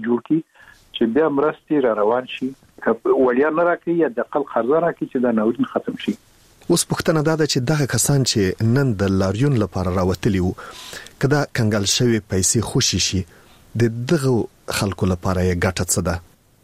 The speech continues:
Speaker 1: خو دا خو اقتصادي بنسټ نه لري. دا پاڅون دا یو سیاسي حرکت دی چې د یو حکومت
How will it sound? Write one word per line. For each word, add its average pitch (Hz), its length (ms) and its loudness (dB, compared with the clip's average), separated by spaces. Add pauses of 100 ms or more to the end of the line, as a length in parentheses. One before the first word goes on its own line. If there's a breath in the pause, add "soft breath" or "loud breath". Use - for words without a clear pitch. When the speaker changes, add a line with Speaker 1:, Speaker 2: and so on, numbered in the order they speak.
(280)
Speaker 1:
خو 214 80 4
دا 220 260 2
خو 220 240 0 (340)
اقتصادي 156 640 -4
بنسټ 147 300 -2 (100)
نه 175 100 4
لري. 139 200 2
دا 117 200 2 (400)
پاڅون 147 480 0
دا 143 100 2 (300)
یو 123 160 4 (360)
سیاسي 127 440 2
حرکت 117 420 -2
دی 139 140 2 (640 soft breath)
چې - 80 0 (180)
د 127 160 4
یو 143 140 4 (400)
حکومت 131 520 0